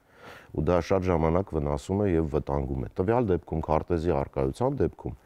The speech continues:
մարդիկ կարող են տեսնել, որ այո, մեր բակում կա ու պետք է լինել ավելի զգույշ, որովհետև կարող են լինել վարակակիրներ, ովքեր տունը նստած են ու հատուկ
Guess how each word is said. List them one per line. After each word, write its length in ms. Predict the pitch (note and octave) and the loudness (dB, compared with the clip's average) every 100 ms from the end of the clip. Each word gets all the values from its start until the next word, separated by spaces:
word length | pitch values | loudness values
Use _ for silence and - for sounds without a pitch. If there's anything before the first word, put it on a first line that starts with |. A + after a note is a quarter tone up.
| - - - | -20 -20 -10
մարդիկ 360 | - C3+ D#3+ | -4 -2 -4
կարող 240 | - A#2+ A#2+ | 0 2 2
են 120 | G#2+ | 2
տեսնել, 380 | F2+ E2+ D#2+ C2+ | -2 -2 -4 0
որ 180 | D2+ - | -2 0
այո, 240 | D3 G2+ | 2 2
մեր 220 | F#2+ A2 | 2 2
բակում 360 | D2+ C#2+ C#2 C#2 | 2 0 0 -4
կա 200 | - B2+ | -2 0
ու 100 | A2+ | 0
պետք 260 | G2+ - | -2 -2
է 80 | A2+ | 0
լինել 320 | F#2 D2 F2+ F2+ | 0 2 2 2
ավելի 380 | D#2 D2+ D#2+ | 0 0 0
զգույշ, 400 | F2+ E2 C#2+ A#1+ - _ _ _ _ _ - - - | 0 0 -2 -2 -6 _ _ _ _ _ -20 -20 -10
որովհետև 540 | - G2+ A2+ G#2+ A2+ | 0 2 2 0 -2
կարող 320 | - G#2+ A2 F#2 | 0 2 4 4
են 120 | D#2 | 2
լինել 300 | D2+ D2+ C2+ | 2 0 2
վարակակիրներ, 800 | D#2 F2 E2+ D#2+ F#2 F#2+ C3+ A2 | 4 4 0 -2 0 0 2 2
ովքեր 300 | F2 G2+ E2+ | 0 0 -2
տունը 340 | - A2+ G#2 E2 | -4 0 2 2
նստած 500 | D#2 D2+ - A#2 - | 0 -4 0 0 0
են 140 | B2 | -2
ու 200 | - G#2+ G#2 - - | 0 2 2 -2 -16
հատուկ 580 | - E2+ G2 A2+ - | -2 0 2 -2 -2